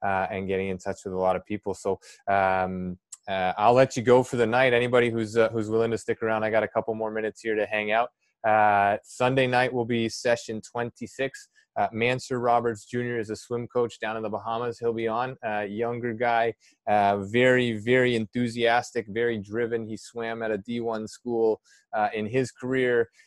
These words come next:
And, uh, and him and I, I, like I mentioned, he's, he's kind of, uh, didn't have a lot of infrastructure where he is currently, doesn't have a lot of infrastructure when it comes to A T and S and C and these kinds of things. So it's looking at that amateur model a little bit. What would help coaches that need those kind of things? Can we coach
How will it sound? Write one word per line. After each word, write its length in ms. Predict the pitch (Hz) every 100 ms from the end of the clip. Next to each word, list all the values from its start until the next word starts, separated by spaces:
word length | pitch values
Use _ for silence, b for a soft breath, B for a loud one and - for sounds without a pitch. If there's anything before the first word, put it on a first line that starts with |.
| _
And, 420 | 107 107 107 104
uh, 300 | 110 107 104 104
and 160 | 107
him 180 | 104 113
and 80 | 113
I, 160 | 110 110
I, 440 | 110 107 107 113 -
like 240 | 113 113
I 120 | 113
mentioned, 380 | 110 113 117 113
he's, 200 | 113 110
he's 260 | - 123 117
kind 340 | - 117 117
of, 220 | 117 110
uh, 180 | 117 104 - b -
didn't 180 | 156
have 180 | 151 147
a 40 | 147
lot 160 | 135
of 60 | 123
infrastructure 800 | 120 120 113 - 98 - 92 -
where 240 | 110 110
he 200 | 104 110
is 140 | 107 101
currently, 380 | - 104 92 92
doesn't 280 | 123 110
have 160 | 110 101
a 20 |
lot 160 | 101 98
of 80 | 98
infrastructure 540 | 95 98 104 95 -
when 80 | 104
it 80 | -
comes 160 | 113 101
to 100 | 95
A 120 | 104 107
T 300 | - 107 101
and 80 |
S 220 | 95 104 -
and 120 | 104
C 220 | - 110
and 80 | 101
these 160 | 101 -
kinds 240 | 107 101
of 80 | 98
things. 300 | 113 151 -
So 260 | 113 107 - B -
it's 140 | 104
looking 240 | 117 - 117
at 100 | 107
that 120 | 110
amateur 380 | 107 110 110 117
model 320 | 107 107 107
a 20 |
little 160 | 110 113
bit. 220 | 110 113
What 180 | 107 104
would 120 | 110
help 200 | 107 104 _ -
coaches 420 | 117 - 131 110
that 160 | 98
need 180 | 104 113
those 200 | 113 117
kind 240 | - 117 117
of 60 |
things? 240 | - 117 110
Can 160 | -
we 100 | 110
coach 300 | 104 - 117